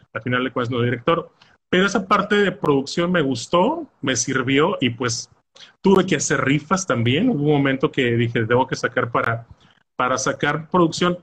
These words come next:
pero como bailarín nunca le di problemas al director. Nunca le dije, "No tengo", nunca le dije, "Yo no le entro al cuadro". Yo sabría cómo me las arreglaría, pero de que bailaba, bailaba.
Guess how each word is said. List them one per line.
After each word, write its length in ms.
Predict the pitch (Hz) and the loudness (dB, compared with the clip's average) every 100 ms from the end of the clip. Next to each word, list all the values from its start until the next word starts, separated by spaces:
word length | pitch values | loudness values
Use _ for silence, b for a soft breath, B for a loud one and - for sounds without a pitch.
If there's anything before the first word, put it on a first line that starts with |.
| - | -2
pero 260 | 147 139 | 0 0
como 240 | - 143 131 | 0 -2 0
bailarín 480 | 131 139 151 196 185 | 0 2 4 6 6
nunca 320 | 196 185 190 | 4 2 2
le 100 | 160 | 2
di 100 | 156 | 2
problemas 500 | 147 135 135 131 127 | 2 2 0 -2 -2
al 80 | 113 | -2
director. 540 | 107 - 143 127 113 _ _ _ _ b b - | -4 -6 -4 -4 -4 _ _ _ _ b b -2
Nunca 640 | 147 160 156 170 170 165 | 2 4 2 0 0 0
le 140 | 135 131 | 0 0
dije, 260 | 139 143 | 0 0
"No 160 | 135 131 | -2 -2
tengo", 480 | 147 160 170 247 262 | -2 0 2 0 -2
nunca 300 | 139 147 151 | -2 -2 0
le 120 | 139 135 | 0 0
dije, 500 | 139 143 147 147 - | 0 0 0 0 -6
"Yo 220 | 120 143 | -2 0
no 120 | 135 | 2
le 140 | 127 139 | 2 0
entro 240 | 147 135 | 0 0
al 100 | 127 | 0
cuadro". 540 | 156 170 185 202 277 - _ _ _ _ _ - | 0 2 2 0 -2 -6 _ _ _ _ _ -6
Yo 300 | 135 170 185 | 0 2 2
sabría 800 | 185 151 135 135 165 170 175 - _ | 0 0 0 2 4 4 0 -4 _
cómo 320 | 156 156 165 | 0 2 2
me 120 | 160 | 0
las 200 | 127 117 | -2 -2
arreglaría, 540 | 123 117 120 139 202 208 | -4 -2 -2 0 0 0
pero 240 | 123 117 | 0 0
de 100 | 113 | -2
que 140 | 120 110 | -2 -2
bailaba, 420 | 113 123 143 160 | 0 0 0 2
bailaba. 500 | 175 202 208 185 | 2 2 2 2